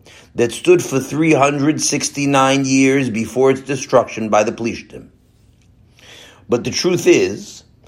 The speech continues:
that there was another Churban Beis Hamikdash that took pl-, place way back in the beginning of our history. V'tamat Sarah,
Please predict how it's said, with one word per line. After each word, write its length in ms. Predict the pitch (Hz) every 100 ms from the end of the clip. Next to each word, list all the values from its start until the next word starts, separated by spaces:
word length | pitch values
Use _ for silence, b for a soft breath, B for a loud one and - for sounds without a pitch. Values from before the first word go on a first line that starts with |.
| b b b
that 160 | 110
there 100 | 127
was 160 | 139 135
another 300 | 139 151 165
Churban 420 | - 143 120 117
Beis 240 | 110 101
Hamikdash 480 | 104 98 92 92 98
that 140 | 107 101
took 220 | 123 120
pl-, 320 | 120 117 -
place 380 | - 123 113 -
way 340 | 92 104 147 175
back 420 | 160 147 127 139
in 100 | 135
the 60 |
beginning 380 | 139 135 127 135
of 100 | 135
our 140 | 131 131
history. 720 | 120 - - 69 - _ _ _ _ _ _ _ B B B B B
V'tamat 600 | 107 104 107 101 120 135
Sarah, 560 | - 123 117 120 80